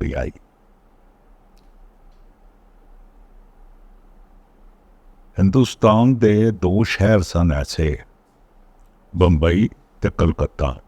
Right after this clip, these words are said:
ਜਿਹਦੇ ਵਿੱਚ ਉੱਨੀ ਸੌ ਚੁਰਾਸੀ ਦੇ ਫਸਾਦਾਂ ਦੇ ਵਿੱਚ ਕਿਸੇ ਵੀ ਸਿੱਖ ਦਾ ਕੋਈ ਨੁਕਸਾਨ ਜਿਹੜਾ ਹੈ, ਉਹ ਨਹੀਂ ਹੋਇਆ।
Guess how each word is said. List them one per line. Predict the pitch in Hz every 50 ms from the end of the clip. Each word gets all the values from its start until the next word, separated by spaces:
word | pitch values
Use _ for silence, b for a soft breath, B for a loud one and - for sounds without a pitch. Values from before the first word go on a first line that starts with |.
| _ - _ _ _ _ _ _ _ _ _ _ _ _ _ _ _ _ _ _ _ _ _ _ _ _ _ _ _ _ _ _ _ _ _ _ _ _ _ _ _ _ _ _ -
ਜਿਹਦੇ | 85 101 131 143 135 143 139
ਵਿੱਚ | 120 120 123 120 - - - -
ਉੱਨੀ | 123 131 135 127
ਸੌ | 113 - - 117 123
ਚੁਰਾਸੀ | - - 110 107 92 90 - - - - 123 120
ਦੇ | 110 104 98 92 90 90 90 - 69 - - _ _ _ _ _ _ _ - - _ _ _ -
ਫਸਾਦਾਂ | - - 101 - - - 85 80 76 80 95 98 101
ਦੇ | 95 90 87
ਵਿੱਚ | 85 90 90 - -
ਕਿਸੇ | - - 110 - - - 135 123
ਵੀ | 113 104 85
ਸਿੱਖ | - - - 104 - - 80
ਦਾ | 78 73 65 65 - - - - - _ _ - _ _ _ - - _ _ _ _ _ _ _ -
ਕੋਈ | 90 87 - 175
ਨੁਕਸਾਨ | 151 127 110 - - - - 82 82 82 80
ਜਿਹੜਾ | 80 82 - 71
ਹੈ, | 69 - - - - _ _ _ _ _ -
ਉਹ | 110 92
ਨਹੀਂ | 87 87 82 76
ਹੋਇਆ। | 69 71 67 - - - -